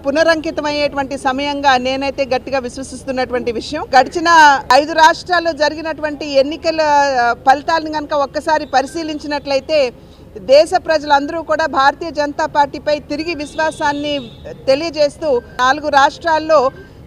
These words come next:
తిరిగి భారతీయ జనతా పార్టీ అధికారంలోకి రావడం అన్నది ప్రత్యేకించి ఉత్తరప్రదేశ్లో ఎప్పుడూ కూడా మరి ఒక్కసారి, ఒకసారి ముఖ్యమంత్రిగా చేసినటువంటి వ్యక్తి రెండవసారి ముఖ్యమంత్రి అయ్యేటువంటి అవకాశం ఉండదు అని భావించినప్పటికీ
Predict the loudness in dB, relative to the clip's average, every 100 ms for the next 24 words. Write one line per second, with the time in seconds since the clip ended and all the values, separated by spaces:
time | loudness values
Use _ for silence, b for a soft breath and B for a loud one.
0 | -8 -6 -4 -4 4 4 4 -2 -4 -4
1 | -2 -2 -2 0 -2 -2 -2 0 0 0
2 | -2 0 0 2 0 -4 -4 -4 -6 -6
3 | -6 -6 -8 -8 -8 -8 -4 -4 -2 -2
4 | -2 -4 -6 -8 -10 B B B 0 0
5 | -6 -2 0 2 2 0 -2 -2 0 -2
6 | -4 2 2 2 -2 -4 -2 0 0 -4
7 | -8 -6 -6 -6 -4 -2 -4 -4 -10 -8
8 | -10 -8 -6 -6 -6 -4 -4 -2 -4 -2
9 | -4 -2 -8 -10 -8 -8 -4 -2 -2 -2
10 | -4 -4 -4 -2 -2 -2 -4 2 2 2
11 | -2 0 -2 -2 -6 -8 -10 -8 -12 -10